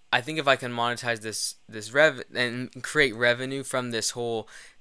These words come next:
you know, thing that we're doing here with the Business Bootcamp podcast and now the book and things, if I'm able to monetize it, I'd really spend more time, and that's really what I wa-, I wanna wa-, that's really what I wanna do. And, but I need to, I would need to hire a C E O for my company,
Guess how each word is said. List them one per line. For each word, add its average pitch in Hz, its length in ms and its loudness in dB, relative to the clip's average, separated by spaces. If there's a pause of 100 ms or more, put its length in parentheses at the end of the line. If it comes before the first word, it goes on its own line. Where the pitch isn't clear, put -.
(340)
you 135 100 -6
know, 113 120 -2
thing 127 240 -6
that 104 100 -2
we're 107 100 -4
doing 113 440 -6
here 104 200 -4
with 104 180 -8
the 101 80 -10
Business 104 360 -10
Bootcamp 92 400 -10
podcast 127 840 0
and 92 260 -8
now 95 140 -4
the 92 100 -10
book 113 380 -4
and 104 120 -16
things, 104 240 -8
if - 360 -18
I'm 135 80 -4
able 156 160 2
to 139 60 -2
monetize 117 460 0
it, 107 80 -4
I'd 107 180 0
really 117 140 -4
spend 113 240 -6
more 104 200 -4
time, 95 380 -4
and 107 100 -4
that's - 180 -4
really 127 220 -2
what 117 120 -4 (340)
I 110 80 0
wa-, 107 160 -2
I 104 40 -2
wanna 101 220 -8 (140)
wa-, 120 160 -6
that's 127 180 2
really 175 240 6
what 123 100 0
I 107 40 -2
wanna 104 260 -6
do. 82 280 -8 (500)
And, 110 420 4
but 104 140 2
I 120 80 2
need 131 140 -2
to, 127 280 -2
I 117 60 2
would 117 180 -2
need 117 160 -8
to 110 80 -2
hire 107 340 -2
a 98 40 -6
C 101 340 -8
E 95 60 -2
O 92 180 -4
for 98 180 -14
my 98 200 -2
company, 101 680 -10